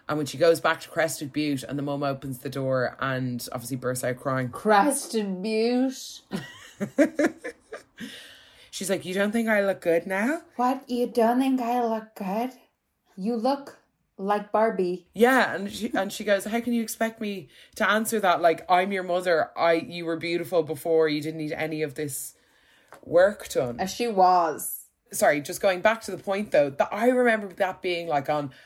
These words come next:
Speaker 1: Us Weekly, OK Magazine. It was, like, global news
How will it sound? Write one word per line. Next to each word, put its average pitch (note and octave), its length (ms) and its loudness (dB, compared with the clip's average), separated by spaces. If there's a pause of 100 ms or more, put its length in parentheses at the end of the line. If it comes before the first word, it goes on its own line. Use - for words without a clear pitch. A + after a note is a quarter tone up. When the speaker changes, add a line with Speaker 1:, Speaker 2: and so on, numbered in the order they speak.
(260)
Speaker 1:
Us A3 320 4
Weekly, F#3+ 720 -2
OK G#3+ 340 4
Magazine. F#3 600 -4
It E3+ 180 -2
was, F#3 140 -4
like, F3 240 2
global F3+ 920 4 (640)
news F#3+ 1000 0